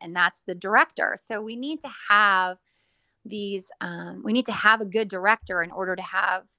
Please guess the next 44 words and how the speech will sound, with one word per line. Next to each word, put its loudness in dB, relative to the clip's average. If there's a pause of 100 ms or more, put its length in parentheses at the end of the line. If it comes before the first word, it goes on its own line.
(160)
a -4
great -6
movie, -10
right? -2
'Cause -12
you 0
could -2
even 0
have 4
a 2
pretty -4
good -4
script, -2
or -4
you -6
could -10
have 2 (300)
some -8
great -2
actors, 2
but -2
if -16
you -8
don't -8
have -6
a -10
good -4
director, 0
the -10
movie -6
could -10
really 4
fall 0
apart. 2 (800)
Um, -2
and -4
so 0 (180)
what, -4 (160)
what -4
we -4
think -4
of -4
those -4
directors, 0